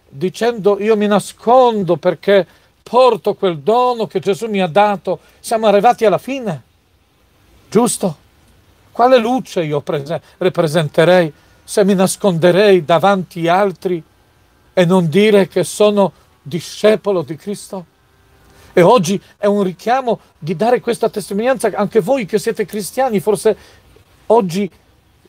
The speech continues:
cominciamo a contare uno dopo l'altro, con-, contiamo nelle nostre parrocchie e vediamo quale è v-, realtà.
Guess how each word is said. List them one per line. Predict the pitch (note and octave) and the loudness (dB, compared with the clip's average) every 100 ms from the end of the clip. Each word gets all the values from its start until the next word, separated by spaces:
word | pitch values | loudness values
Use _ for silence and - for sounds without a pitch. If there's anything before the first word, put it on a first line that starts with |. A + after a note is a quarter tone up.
| _ _ | _ _
cominciamo | - G#3 A3+ E3 A3+ A3+ G#3+ F#3 | -2 -2 -2 -4 -2 2 0 0
a | - | -4
contare | - G3 - G#3+ A3+ E3+ | 0 0 0 0 0 2
uno | F#3+ B3 G#3+ | 0 0 0
dopo | E3+ G3 F3 | 2 0 0
l'altro, | F3+ A#3+ G3+ F#3 F3+ D#3 _ _ _ | 2 0 0 -2 -2 -2 _ _ _
con-, | - G3+ E3 - _ _ _ | -4 -4 -4 -14 _ _ _
contiamo | - G3+ E3+ A3 A#3+ G#3 F3 _ _ | -2 -2 0 2 4 2 0 _ _
nelle | G#3+ G3+ | -4 -2
nostre | G3+ A3 G#3+ | -2 -2 -2
parrocchie | - G3 A3 A#3+ A3+ | 0 2 2 0 2
e | F3+ | 2
vediamo | G3 E3 G#3+ B3+ A#3 - _ | 2 0 -2 -2 -4 -6 _
quale | - A3 A#3+ G#3+ | -12 -2 2 2
è | G#3 F#3+ | 2 -2
v-, | - - | -4 -12
realtà. | F#3 G3+ G3 E3+ D3 G#3+ G3+ | -6 -2 -2 -4 -6 -4 -4